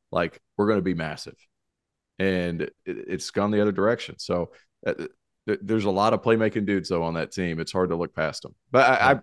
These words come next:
Speaker 1: if, if it were me right now, I'm picking Houston, too.
Speaker 2: Yeah, I think I'd pick Houston, too, as well. Phantom, my favorite thing, I don't know how much you guys have talked with Kelvin Sampson, but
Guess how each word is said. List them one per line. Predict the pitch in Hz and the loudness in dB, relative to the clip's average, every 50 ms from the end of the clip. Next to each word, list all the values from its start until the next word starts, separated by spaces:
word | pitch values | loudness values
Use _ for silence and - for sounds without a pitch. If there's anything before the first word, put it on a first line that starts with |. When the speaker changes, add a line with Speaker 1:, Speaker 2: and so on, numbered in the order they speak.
| _ - | _ 0
Speaker 1:
if, | 139 110 - | 0 0 0
if | 143 151 123 | -2 -2 0
it | 135 151 | 0 0
were | 123 120 | 0 0
me | 110 117 117 | 0 0 2
right | 104 95 95 87 87 | 2 2 2 2 0
now, | 92 87 | -4 -6
I'm | 82 82 | -6 -6
picking | 80 98 90 - - | -6 -6 -8 -8 -10
Houston, | 78 82 76 - - - - _ | -10 -10 -10 -10 -10 -12 -14 _
too. | - - 76 - - _ _ _ _ _ _ _ _ _ _ - 110 | -8 -8 -8 -8 -10 _ _ _ _ _ _ _ _ _ _ -4 0
Speaker 2:
Yeah, | 98 90 87 | 0 2 2
I | 90 | 2
think | - 110 104 | 2 2 2
I'd | 98 92 | 4 4
pick | - 104 95 - | 4 4 2 0
Houston, | - 101 - - 95 | -4 -4 -4 -4 -4
too, | 87 95 95 95 | -2 -2 -2 -2
as | 90 85 | -2 -2
well. | 98 98 95 | -2 -2 -2
Phantom, | - - 127 120 117 - 117 | 2 4 4 4 4 4 2
my | 113 117 117 | 2 2 4
favorite | - - 147 151 160 165 - - | 6 6 8 8 8 6 6 6
thing, | 147 131 123 117 117 123 110 | 6 6 6 6 4 2 2
I | 117 | 4
don't | 131 135 | 4 4
know | 127 | 4
how | 123 135 | 4 2
much | 120 117 110 - | 2 0 0 -2
you | 110 | -2
guys | 107 101 101 87 | -2 -2 -2 -4
have | 95 87 | -6 -2
talked | - 107 101 - - | 0 0 0 0 -2
with | 87 - | -4 -2
Kelvin | 101 95 90 87 87 | -2 -2 -2 -2 -4
Sampson, | - - 95 90 87 - - 90 87 | -4 -4 -2 -4 -4 -4 -6 -8 -4
but | 82 95 92 92 87 | -2 0 0 0 -2